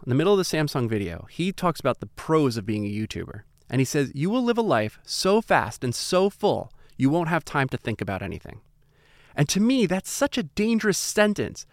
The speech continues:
He basically says, "We're, you have to occupy yourself with this so much that critical thinking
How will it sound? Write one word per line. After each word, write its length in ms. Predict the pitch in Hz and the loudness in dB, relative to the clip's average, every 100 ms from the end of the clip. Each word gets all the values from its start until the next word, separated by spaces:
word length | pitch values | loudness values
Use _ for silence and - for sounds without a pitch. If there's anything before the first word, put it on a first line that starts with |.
| - | -6
He 120 | - 226 | 0 2
basically 420 | 262 247 220 214 | 4 2 0 0
says, 320 | - 180 165 | 0 -2 -2
"We're, 320 | 139 175 190 - | 2 4 4 -2
you 160 | 151 175 | -4 0
have 200 | 170 190 | 0 0
to 120 | - | 0
occupy 360 | 156 - - 147 | -2 -4 -4 0
yourself 400 | 135 - 127 - | 0 2 0 0
with 100 | 110 | -4
this 160 | 104 | -4
so 360 | - - 170 196 | -2 2 4 2
much 440 | 175 135 95 - - _ _ _ - | 2 0 0 -8 -12 _ _ _ -8
that 140 | - - | -6 -2
critical 320 | 196 185 156 | 0 0 0
thinking 480 | - 147 139 139 | 0 -2 0 -6